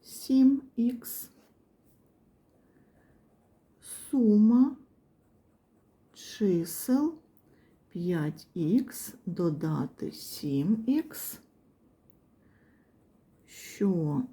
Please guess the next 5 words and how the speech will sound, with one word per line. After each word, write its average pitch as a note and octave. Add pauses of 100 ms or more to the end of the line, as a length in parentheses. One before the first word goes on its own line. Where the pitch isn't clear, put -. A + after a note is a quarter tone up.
(280)
за E3+ (140)
умовою E3 (3000)
складає E3+ (3000)
двісті A3+
сорок. F#3+